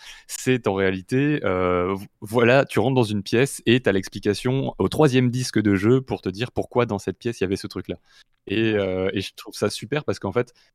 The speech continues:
Speaker 1: au fur et à mesure du jeu, on est surpris par, euh, par les tournants de l'histoire, par, euh, les mo-, les motivations réelles des personnages. Et, euh,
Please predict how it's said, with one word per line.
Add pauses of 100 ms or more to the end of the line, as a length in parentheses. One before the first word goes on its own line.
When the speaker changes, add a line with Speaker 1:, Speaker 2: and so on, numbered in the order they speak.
(180)
Speaker 1:
au
fur
et
à
mesure
du
jeu,
on
est
surpris (420)
par,
euh,
par
les
tournants
de
l'histoire,
par,
euh,
les
mo-,
les
motivations
réelles
des
personnages. (580)
Et,
euh,